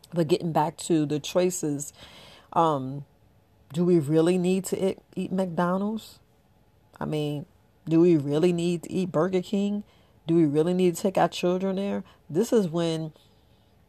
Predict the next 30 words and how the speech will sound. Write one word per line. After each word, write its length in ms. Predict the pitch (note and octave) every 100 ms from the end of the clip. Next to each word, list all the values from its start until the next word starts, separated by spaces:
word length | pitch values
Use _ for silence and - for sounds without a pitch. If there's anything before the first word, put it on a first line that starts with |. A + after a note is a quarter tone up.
| _ _ _ _ _ -
you 80 |
know, 100 | E3
us 320 | D3+ F3 F3+ F#3+
not 260 | F3+ E3
riding 360 | E3 E3 E3 D#3
the 80 | D3+
bus. 640 | F3+ G#3+ D3 - - - -
<laughs> 1040 | F#3+ D4 - G#3 E3 D3 - - - -
Us 540 | A3 G#3+ - - -
are 120 | F3
not 320 | F3 F3+ E3 E3
riding 340 | D#3+ D#3+ D#3
the 60 | D#3+
bus. 840 | D3+ G3+ E3 D3+ - - - - _ _ _ _
I 120 | E3+
mean, 320 | D#3 D#3+ D#3+ D3+ - _
you 100 | F3+
don't 120 | G3
have 140 | F#3
to 60 | F3+
go 140 | D#3
to 140 | E3 F3+
those 200 | E3 D3
restaurants. 720 | E3+ F#3 D#3+ D3+ D3+ - - _ _ _ -
I 100 | E3+
mean, 140 | D#3+
that's 220 | D#3+ F3
where 360 | F#3 E3 D#3+ D#3 - - _ _ _ _ _ -
I 100 | E3+
feel 460 | - G3 E3+ D#3